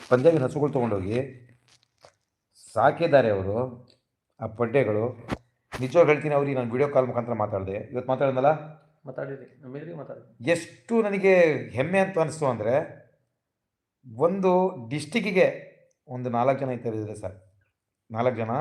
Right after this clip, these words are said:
Speaker 1: ಈ ಥರದವ್ರು ಇದ್ದಾರೆ ಸರ್. So ಲೋಕಲ್ ಪರ್ಸನ್ ಅಂದ್ರೆ ಲೋಕಲ್ ತಳಿನ ಸಾಕ್ಬೇಕು ಅಂತ ಮನಸ್ಸಲ್ಲಿರೋರು ಸಾಕಿ. ಆದರೆ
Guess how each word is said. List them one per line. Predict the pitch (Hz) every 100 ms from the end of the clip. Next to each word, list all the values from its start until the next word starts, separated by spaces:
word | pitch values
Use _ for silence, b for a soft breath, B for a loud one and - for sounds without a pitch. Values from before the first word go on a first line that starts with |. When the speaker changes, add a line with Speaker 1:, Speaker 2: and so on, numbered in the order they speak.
| 156 - - _ _ _ _ -
Speaker 1:
ಈ |
ಥರದವ್ರು | 120 131 117 113
ಇದ್ದಾರೆ | 101
ಸರ್. | 98 92 - _ _ _ _ _ _ _ _ _ -
So | 170 170 165 165 - - _ _ _ _ _ _ _ _ _ _ _ _ _ 117 120
ಲೋಕಲ್ | 175 180 196 -
ಪರ್ಸನ್ | 147 127 107 104
ಅಂದ್ರೆ | 113 131 143 165 - - _ _ _ _ _ 117
ಲೋಕಲ್ | 135 139 156 -
ತಳಿನ | 131 135 131
ಸಾಕ್ಬೇಕು | - 110 110 123 127
ಅಂತ | 120 107
ಮನಸ್ಸಲ್ಲಿರೋರು | 98 98 101 98 98 113 - -
ಸಾಕಿ. | 147 143 113 92 - _ _ _ _ _ _ _ _ _ _ -
ಆದರೆ | 107 107 95